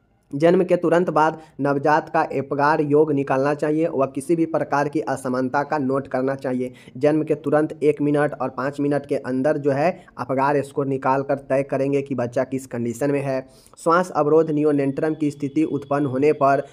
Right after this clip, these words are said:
शिशु का resuscitation किया जाता है, इसके लिए प्रमुख उद्देश्य है।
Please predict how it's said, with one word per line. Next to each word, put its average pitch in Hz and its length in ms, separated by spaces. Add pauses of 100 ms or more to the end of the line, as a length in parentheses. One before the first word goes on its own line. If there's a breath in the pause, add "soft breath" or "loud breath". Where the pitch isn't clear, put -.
(100)
शिशु 156 320
का 151 340
resuscitation 143 840
किया 143 300
जाता 135 300
है, 120 160
इसके 131 220
लिए 143 160
प्रमुख 139 500
उद्देश्य 127 420
है। 135 540